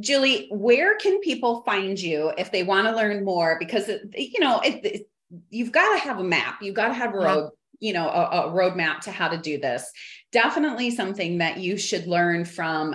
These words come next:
Speaker 1: an expert like yourself,
Speaker 2: Mm-hmm.
Speaker 1: somebody who can help you, who's been there, done that, who's coaching lots of people. Where can people find out, one, about your course, about you, your podcast, all that stuff?
Speaker 2: Yeah,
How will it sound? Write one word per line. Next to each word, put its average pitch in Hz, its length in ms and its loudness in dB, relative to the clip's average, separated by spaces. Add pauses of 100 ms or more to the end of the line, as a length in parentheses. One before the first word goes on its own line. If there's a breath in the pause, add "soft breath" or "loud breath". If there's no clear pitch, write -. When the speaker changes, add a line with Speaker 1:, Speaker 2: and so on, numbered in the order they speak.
Speaker 1:
an 190 100 -2
expert - 460 -6
like 160 220 0
yourself, 208 520 0
Speaker 2:
Mm-hmm. 214 100 -4
Speaker 1:
somebody 240 340 -6
who 214 80 -4
can 202 160 -4
help 180 360 -6
you, 175 240 -2
who's 160 220 -8
been 196 200 -2
there, 190 160 0
done 170 280 0
that, 165 460 -2 (320 loud breath)
who's 180 140 -10
coaching 226 420 2
lots 185 240 0
of - 80 -8
people. 170 520 0
Where 285 420 2
can 294 180 -6
people 214 280 -6
find 185 240 -2
out, 170 200 -2
one, 175 140 0
about 175 220 -4
your - 80 -16
course, 220 440 0
about 180 300 -4
you, 190 200 4
your 165 200 -2
podcast, 170 580 -6
all 165 120 -2
that - 200 -4
stuff? - 200 -8 (540)
Speaker 2:
Yeah, 240 180 2